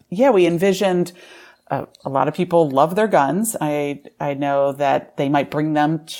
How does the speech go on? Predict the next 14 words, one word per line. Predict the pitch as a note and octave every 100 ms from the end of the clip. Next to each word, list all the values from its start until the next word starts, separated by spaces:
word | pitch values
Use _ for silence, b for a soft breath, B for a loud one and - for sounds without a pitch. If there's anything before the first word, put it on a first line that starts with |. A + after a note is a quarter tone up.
| - -
with | E3 D#3
them | D3+ D3
to | D#3
shoot, | E3 - E3 A3 -
or | - D#3 D3+ D3+ D3 - -
they | D3+ D#3 D3
might | C#3+ C#3+
be | C#3+
just | C3+ C#3
showing | - D3 C#3+
them | D3 D3+
off. | B2+ F3+ - B B B -
And, | E3+ E3 D#3 D3+ D3 C#3+ -
uh, | D#3 D3 C3+